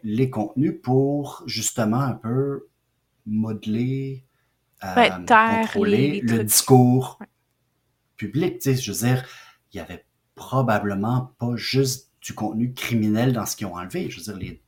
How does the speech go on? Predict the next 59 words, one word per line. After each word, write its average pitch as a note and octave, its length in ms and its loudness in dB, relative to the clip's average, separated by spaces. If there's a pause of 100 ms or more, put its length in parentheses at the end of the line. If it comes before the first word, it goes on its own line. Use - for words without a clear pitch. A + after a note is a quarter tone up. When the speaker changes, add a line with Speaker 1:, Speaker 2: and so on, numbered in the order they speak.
Speaker 1:
les G2+ 180 -10
gens B2 180 -2
avaient G2 180 -6
le F#2 120 -12
droit G#2 200 -6
d'exprimer G#2+ 800 -4 (320)
une G#2 160 -6
colère, G2+ 400 -4
avaient G#2+ 160 -2
le F2+ 200 -8
droit, - 260 -20
tu A#2 100 -4
sais, - 0 -
je F#2+ 80 -6
veux F#2+ 80 -10
dire, A#2 180 -2
il - 100 -14
y G2 40 -4
a, D#2 160 -6
il - 80 -16
y - 80 -14
a, - 160 -14
il G2+ 60 -20
y G2+ 40 -16
a F#2+ 40 -16
toutes - 100 -20
sortes A2+ 300 -6
d'utilisations, G#2+ 640 -4 (580)
euh, F#2 120 -6 (420)
de A2 200 -4
ces, G2+ 540 0
euh, F#2 80 -4 (240)
ces - 160 -8
réseaux G2+ 220 -8
sociaux-là. G#2+ 560 0 (260)
Puis A#2 100 0
de G#2 120 4
dire, « E3+ 200 2
Ben, G2+ 100 2
écoute, - 380 -2 (460)
on B2 200 8
a D#3 60 8
modéré », A#2 520 6
puis B2 100 2
après G#2 160 0
ça, C#3+ 200 0
ben, G#2 360 -2 (140)
tout C3+ 100 -6
ce - 80 -4
qu'on A#2+ 120 2
voyait G#2 140 2
sur B2 140 0
la F#2+ 100 0
carte, D3 220 0
c'est - 80 -4
les G2+ 60 -2
gens B2 260 0
qui A2 100 -4
étaient A2+ 480 -2